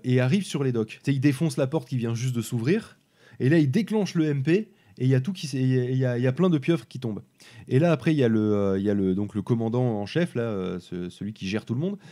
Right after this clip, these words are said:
euh, qui les engueule en disant, « Bon, ben voilà, c'est malin, vous avez tout niqué nos équipements en mettant un coup de M P. » Et, euh, et du coup, bah, voilà, euh, ok, on n'était pas loin de perdre le doc, euh, mais là, c'est sûr, maintenant, on l'a perdu. Et du coup, tu sais pas,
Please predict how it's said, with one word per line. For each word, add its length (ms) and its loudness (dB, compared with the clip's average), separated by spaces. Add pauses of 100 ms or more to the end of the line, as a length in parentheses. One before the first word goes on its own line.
(300)
euh, 300 4
qui 180 -4
les 160 4
engueule 260 2
en 80 0
disant, « 300 0
Bon, 180 4
ben 140 6
voilà, 180 6
c'est 160 0
malin, 260 4
vous 140 4
avez 160 6
tout 180 2
niqué 240 4
nos 120 4
équipements 640 2
en 40 0
mettant 280 2
un 60 4
coup 120 -2
de 140 4
M 160 2
P. » 240 4 (440)
Et, 280 8
euh, 560 6
et 120 6
du 140 2
coup, 180 2
bah, 300 6
voilà, 280 4
euh, 160 6
ok, 340 4
on 160 0
n'était 240 0
pas 100 2
loin 140 6
de 60 2
perdre 200 2
le 80 2
doc, 300 2
euh, 360 6
mais 80 2
là, 120 4
c'est 120 0
sûr, 200 2
maintenant, 180 2
on 60 4
l'a 80 4
perdu. 280 0 (1000)
Et 60 4
du 100 4
coup, 100 -2
tu 160 -8
sais 200 -4
pas, 300 0